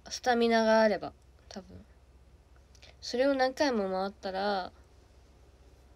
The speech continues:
多分、できる。わかんない。で、私、あの、鍛錬の洞窟をスルーしちゃった。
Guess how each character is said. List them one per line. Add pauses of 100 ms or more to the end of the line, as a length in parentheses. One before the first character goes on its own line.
(3000)
多
分、 (1600)
で
き
る。 (600)
わ
か
ん
な
い。 (4000)
で、
私、
あ
の、
鍛
錬
の
洞 (220)
窟
を
ス
ル
ー
し
ち
ゃ
っ (100)
た。